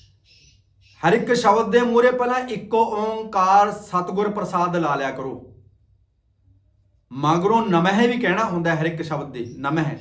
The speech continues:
ਨੰਨਾ ਮੰਮਾ ਆਹਾ, ਜਿਵੇਂ ਆਦਿ ਗੁਰ ਇਹ ਨਮਹਿ। ਸੋ ਗੱਲ ਆਪਾਂ ਕਰ ਰਹੇ ਹਾਂ, ਜੇ ਕਿਸੇ ਦੇ ਬੱਚੇ ਡਰਦੇ ਨੇ ਜਾਂ ਤੁਹਾਡੇ ਘਰ ਵਿੱਚ ਡਰ ਭੋ ਬਣਿਆ ਹੋਇਆ ਹੈ, ਤੁਹਾਨੂੰ ਕਿਸੇ ਤਰ੍ਹਾਂ ਦਾ ਵੀ ਡਰ ਹੈ,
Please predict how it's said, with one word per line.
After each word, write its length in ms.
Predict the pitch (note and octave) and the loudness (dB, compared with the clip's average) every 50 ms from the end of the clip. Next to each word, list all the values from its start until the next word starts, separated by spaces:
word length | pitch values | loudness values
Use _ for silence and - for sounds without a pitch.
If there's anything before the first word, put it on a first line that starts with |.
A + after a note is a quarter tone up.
| - - | -12 -10
ਨੰਨਾ 380 | C#3 C#3+ D3+ D#3+ E3 F3+ F3+ | -8 -6 -4 -2 0 0 0
ਮੰਮਾ 300 | E3+ D3+ D3+ D3+ D3+ D#3 | -2 -2 -4 -4 -4 -2
ਆਹਾ, 420 | D3 C#3 C3+ B2 - A#2 A2+ - - - - - - - - _ | -2 -2 -2 -4 -4 -8 -12 -14 -16 -20 -20 -20 -20 -20 -20 _
ਜਿਵੇਂ 220 | D3+ D3 D#3 E3+ E3+ E3 | -8 -2 -2 0 0 0
ਆਦਿ 380 | D#3 D3+ D3+ D3+ D#3 E3 - D3 | 0 2 4 4 4 4 2 -2
ਗੁਰ 180 | C#3+ C#3+ D3 | -4 -4 -4
ਇਹ 180 | D#3 D#3 D3+ - | -4 -4 -6 -6
ਨਮਹਿ। 300 | C3+ B2 A#2 A2 G#2 G2 - - - - - - _ _ _ _ _ _ _ _ _ _ _ _ | -6 -6 -6 -8 -8 -10 -14 -16 -20 -20 -20 -20 _ _ _ _ _ _ _ _ _ _ _ _
ਸੋ 460 | - - F#3+ G#3 A3 G#3+ A3+ A3 A3 - - - - - - - _ _ - _ _ _ _ _ _ _ _ _ - F3 C#3+ | -4 0 2 4 4 4 4 2 0 -4 -10 -18 -20 -20 -20 -20 _ _ -20 _ _ _ _ _ _ _ _ _ -12 -4 0
ਗੱਲ 180 | E3 E3 F3 G3 | 0 2 4 4
ਆਪਾਂ 260 | G#3 G#3 G#3+ A3+ A3 | 2 2 2 0 0
ਕਰ 180 | A3 G3+ G3+ G#3 | 0 0 0 0
ਰਹੇ 140 | A3+ A#3 A#3 | 0 0 -2
ਹਾਂ, 160 | A3+ A3 A3 - - - - - _ _ _ _ _ _ _ _ _ _ _ _ | -2 -2 -4 -8 -12 -18 -20 -20 _ _ _ _ _ _ _ _ _ _ _ _
ਜੇ 160 | F3+ C#3+ F3 F3+ | -6 -2 -2 0
ਕਿਸੇ 200 | F3+ G#3 F#3+ G3 | 0 0 0 2
ਦੇ 120 | F#3 G3+ | 2 2
ਬੱਚੇ 420 | F#3 F3 F#3 F#3 - - G3+ F#3+ | 2 2 2 0 0 0 0 2
ਡਰਦੇ 360 | F3 F#3 F3 D#3+ D#3 E3+ E3+ E3 | 2 0 0 0 2 2 4 4
ਨੇ 260 | E3 D#3 - - - - - - - - - - _ _ _ _ _ _ _ _ _ _ _ _ _ - | 2 0 -2 -4 -10 -16 -20 -20 -20 -20 -20 -20 _ _ _ _ _ _ _ _ _ _ _ _ _ -6
ਜਾਂ 180 | A#2+ E3 F3 - | 0 2 2 2
ਤੁਹਾਡੇ 320 | - A3+ A3 G3+ G#3 G#3+ | 4 2 2 2 2 2
ਘਰ 220 | G3+ G#3 G3+ F#3 F3+ | 2 2 2 2 2
ਵਿੱਚ 200 | F3+ F3 - F#3 E3 D3+ - - - - | 2 0 0 0 -2 -2 -4 -6 -12 -14
ਡਰ 360 | - C3 D#3 D#3 D#3+ E3 D#3+ | -6 0 2 4 4 4 2
ਭੋ 160 | - D3 - - | 0 0 0 2
ਬਣਿਆ 320 | D#3+ E3 D#3+ D#3+ D#3+ D#3+ | 2 2 2 4 2 2
ਹੋਇਆ 280 | D#3 D3 D3+ D3+ D3 C#3 | 0 0 -2 -2 -2 -2
ਹੈ, 340 | C3 - - - - - - - - - _ _ _ _ _ _ _ _ _ _ _ | -4 -6 -10 -16 -20 -20 -20 -20 -20 -20 _ _ _ _ _ _ _ _ _ _ _
ਤੁਹਾਨੂੰ 300 | - G#3 G#3 G#3 G#3 G#3 | -6 -4 -2 -2 -2 -2
ਕਿਸੇ 720 | G3+ G3 F#3 F3+ G3+ A3 A#3 A#3 A#3+ A#3+ A#3+ A#3+ A#3+ A#3+ A#3+ | -2 -2 -2 0 4 4 6 8 8 8 8 8 8 6 4
ਤਰ੍ਹਾਂ 360 | A3+ - G3+ F#3 F#3+ F#3+ G3 | 4 2 0 0 0 0 0
ਦਾ 160 | F#3+ G3 G3 | 0 0 0
ਵੀ 120 | F#3+ F#3 G3 | 0 0 0
ਡਰ 260 | E3+ D3+ D#3 D3+ D3+ | 0 0 0 0 0
ਹੈ, 320 | D3+ C#3+ - - - - | 0 -2 -2 -4 -8 -14